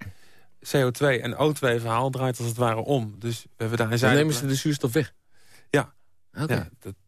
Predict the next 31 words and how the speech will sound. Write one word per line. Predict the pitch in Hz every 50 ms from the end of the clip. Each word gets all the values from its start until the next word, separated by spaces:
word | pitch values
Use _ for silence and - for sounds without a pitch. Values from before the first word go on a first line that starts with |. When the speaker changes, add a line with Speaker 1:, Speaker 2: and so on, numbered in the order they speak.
| _ _
Speaker 1:
maar | - - 107 -
goed, | - 127
kijk, | - 131 113 -
één, | - 135 139 131 -
één | - 143 135 123
klein | - 127 123 117
plantje | - 131 120 117 113 120 -
heeft | - 107 113 107
weinig | 110 110 107 104 110 -
effect | 110 107 - 107 107 - - -
op | - - - -
zo'n | 110 113
slaapkamer. | - 107 95 110 110 - 107 104 107 107 107 110
Maar | 110 113 113 113
goed, | 113 - 127 117 - 127
eh, | 120 110 110 113 - - - - - - - - - - - - - -
ja, | 120 110
ik | 117 113
wil | 120 113
het | 107
dan | - 107 107
toch | - 113
professioneel | - - 117 - 120 117 - 120 110 107 101
aanpakken. | 95 113 117 113 - 117 110 107 -
Dus | 107 113 110
daar | 110 123 120
staat | 120 - 117 110
een, | 113 110 101 95 107
een, | 104 - - - 104 104
een | 120
zijde | 117 117 123 123 131 139 135 127 113